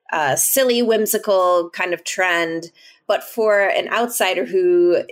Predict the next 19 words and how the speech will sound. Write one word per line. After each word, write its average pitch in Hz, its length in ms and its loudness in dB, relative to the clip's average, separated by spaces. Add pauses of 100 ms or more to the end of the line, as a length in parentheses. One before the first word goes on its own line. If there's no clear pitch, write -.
isn't 220 340 0
in 175 160 0
on 160 160 0
it, 143 220 0
it 175 180 -2
can 196 220 -4
definitely 190 440 -2
be 180 140 0
a 175 100 2
little 175 200 2
confusing 170 640 -2
and 156 140 -4
kind 180 200 -2
of 160 140 -2
scary 190 800 0
<laughs> - 100 -20
and 175 280 0 (120)
potentially 294 420 -2
triggering. 165 580 -2